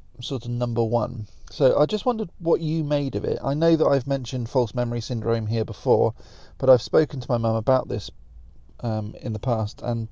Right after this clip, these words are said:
many times actually, and she remembers it pretty well too.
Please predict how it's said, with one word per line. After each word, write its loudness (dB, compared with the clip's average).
many -2
times -4
actually, -6
and -4
she -6
remembers 0
it -4
pretty -2
well 4
too. -2